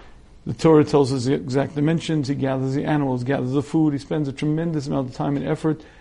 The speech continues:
And finally, the day comes. It starts raining. And <clears throat> the Pasuk says very clearly, "Vayavo Noach uvanav v'ishto v'neshei vanav ito lateva mipnei mei hamabul."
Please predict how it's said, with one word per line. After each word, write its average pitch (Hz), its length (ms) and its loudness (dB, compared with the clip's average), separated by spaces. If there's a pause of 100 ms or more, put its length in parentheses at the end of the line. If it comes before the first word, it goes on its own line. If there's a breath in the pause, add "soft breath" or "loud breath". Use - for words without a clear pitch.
(240 loud breath)
And 165 240 2
finally, 160 420 0
the 139 100 0
day 131 240 2
comes. 165 460 -2
It 127 100 -6
starts 135 400 -4
raining. 160 460 0 (460 loud breath)
And 139 240 2
<clears throat> - 180 -12
the 151 240 0
Pasuk 190 460 0
says 156 300 -2
very 147 220 0
clearly, 147 380 0
"Vayavo 147 420 0
Noach 165 360 -2
uvanav 147 360 0
v'ishto 156 520 0
v'neshei 143 400 -2
vanav 147 360 -2
ito 143 320 -2
lateva 160 340 0
mipnei 151 500 -2
mei 143 280 0
hamabul." 131 600 -4